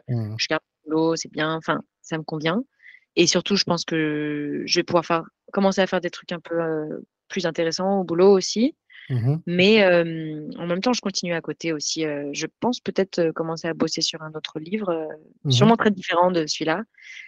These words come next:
Speaker 2: Je
Speaker 1: Ouais.
Speaker 2: pense que je vais peut-être arrêter un peu, euh, la, les histoires trop personnelles. <laughs>
Speaker 1: Ouais, ouais.
Speaker 2: On a un peu appris ma leçon, là. <laughs>
Speaker 1: <laughs>
Speaker 2: Un truc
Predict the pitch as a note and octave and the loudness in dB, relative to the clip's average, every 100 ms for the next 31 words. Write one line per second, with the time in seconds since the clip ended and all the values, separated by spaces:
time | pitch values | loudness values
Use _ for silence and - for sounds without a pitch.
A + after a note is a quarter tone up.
0 | _ B2 A2 F#3 - E3+ D#3 D3+ D3 - | _ -4 2 2 2 -2 2 0 0 0
1 | A#3+ G#3 F#3 E3+ F3+ F3+ E3 D3+ D3 D3 | 2 2 0 -2 0 0 0 -2 -4 -6
2 | D3 - - _ D#3 E3+ E3+ - F#3+ - | -8 -12 -16 _ -2 -2 -2 -2 -2 0
3 | G3+ F3 - E3 F3+ F#3 - A#3 - C#3 | 0 0 -2 -2 -2 -4 -2 -4 0 4
4 | D3 D3 C3 C#3 - - - A3 F#3+ A3 | 6 6 4 0 -2 -10 -2 2 4 4
5 | E4 - B3+ A3 G#3+ A3+ B3+ G#3+ C4 C4 | 2 2 2 2 2 2 2 2 0 -2
6 | - - - - C#4 - - - - A#4 | -2 0 0 0 -4 -4 -8 -8 -16 -10
7 | A3 B3 | -8 -4